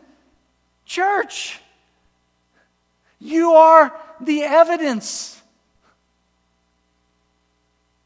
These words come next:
that God sent me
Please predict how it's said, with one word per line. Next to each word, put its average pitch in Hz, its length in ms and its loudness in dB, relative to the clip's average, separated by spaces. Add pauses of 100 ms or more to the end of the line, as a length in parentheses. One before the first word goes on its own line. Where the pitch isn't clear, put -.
(1700)
that 262 160 -12
God 285 280 -4
sent 302 380 -6
me 214 400 -8